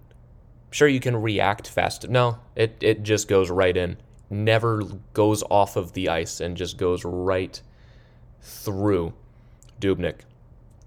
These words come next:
And Vegas has a two to one lead. And about five minutes later, puck goes behind the net, and Devan Dubnyk just, he doesn't react. Even the puck is behind him. He knows it's behind him. He's looking for it,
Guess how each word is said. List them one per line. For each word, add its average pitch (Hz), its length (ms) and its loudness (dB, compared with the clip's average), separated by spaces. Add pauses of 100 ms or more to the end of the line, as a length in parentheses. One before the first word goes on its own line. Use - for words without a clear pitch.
(180)
And 92 220 -2
Vegas 92 360 2
has 87 300 -4
a 90 140 -4
two 117 200 -4
to 113 60 0
one 104 280 0
lead. 98 180 -4 (520)
And 107 180 2
about 107 320 2
five 160 520 2
minutes 156 280 0
later, 117 320 2 (480)
puck - 320 0
goes 113 320 4
behind 113 420 0
the 107 40 -2
net, 101 300 -2 (380)
and 101 260 0
Devan 123 360 4
Dubnyk 104 440 -2
just, - 300 -4 (1120)
he - 120 -12
doesn't 123 280 2
react. 104 720 0 (220)
Even 135 260 0
the 127 80 2
puck 113 300 -2
is 107 80 -2
behind 104 420 -2
him. 127 120 0
He 113 140 -4
knows 104 260 2
it's 123 140 -4
behind 120 400 0
him. 131 160 -4
He's 104 260 -8
looking 107 360 -2
for 127 280 2
it, 127 100 0